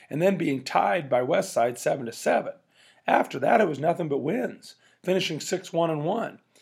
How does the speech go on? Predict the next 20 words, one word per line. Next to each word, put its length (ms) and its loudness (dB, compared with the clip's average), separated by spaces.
But 120 0
the 60 -8
Chieftains 520 -2
were 100 -4
kept 300 -2
out 140 6
of 80 4
the 60 -2
Met-, 260 -2
Metro 440 0
in 120 -4
favor 320 0
of 80 -6
Boys 300 -4
Town, 300 -4
even 240 -6
though 140 -2
most 400 -4
of 80 -4
Omaha 500 -2